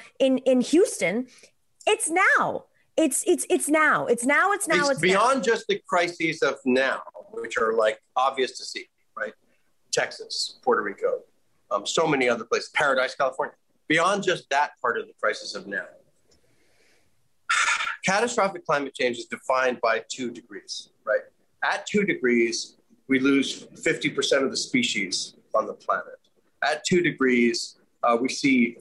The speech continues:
Speaker 2: fires, floods, droughts. You know, we see, uh, unbelievable changes, some of which are irreversible.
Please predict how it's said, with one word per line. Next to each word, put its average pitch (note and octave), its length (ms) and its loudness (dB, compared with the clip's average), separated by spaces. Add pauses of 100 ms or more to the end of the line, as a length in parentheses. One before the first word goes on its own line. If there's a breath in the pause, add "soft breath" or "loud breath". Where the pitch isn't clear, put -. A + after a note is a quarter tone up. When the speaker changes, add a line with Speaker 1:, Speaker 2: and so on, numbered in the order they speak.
Speaker 2:
fires, B2+ 560 0
floods, A#2+ 380 2
droughts. A2+ 540 -2
You B2+ 80 0
know, A#2 80 4
we A2+ 120 0
see, A#2+ 420 2 (120)
uh, A2 260 2
unbelievable C3 1000 2
changes, A2+ 480 -4
some D3+ 140 2
of D3 80 2
which D3 180 0
are B2 160 2
irreversible. B2 720 -2